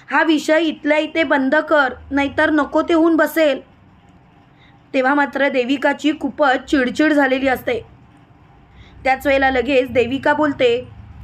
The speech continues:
"मी कुठेही जाणार नाही. तुम्ही कितीही काही केलं तरीसुद्धा मी या घरातच राहणार." आणि तुम्ही मला या घरातून बाहेर काढण्याचा प्रयत्नच करू शकत नाही.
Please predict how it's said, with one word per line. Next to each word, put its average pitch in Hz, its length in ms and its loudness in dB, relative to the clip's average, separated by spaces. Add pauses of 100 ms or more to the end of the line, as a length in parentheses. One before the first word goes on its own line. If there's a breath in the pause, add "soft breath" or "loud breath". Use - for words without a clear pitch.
(160)
"मी 302 120 4
कुठेही 294 520 2
जाणार 311 340 2
नाही. 294 240 0
तुम्ही 294 260 2
कितीही 302 480 2
काही 302 360 0
केलं 277 300 0 (140)
तरीसुद्धा 294 540 0
मी 302 240 -4
या 302 180 2
घरातच 269 640 0
राहणार." 269 320 2 (600 loud breath)
आणि 285 220 0
तुम्ही 320 260 2
मला 311 260 4
या 311 140 2
घरातून 294 540 0
बाहेर 277 320 2
काढण्याचा 277 460 0
प्रयत्नच 302 540 0
करू 302 200 0
शकत 294 380 0
नाही. 269 260 0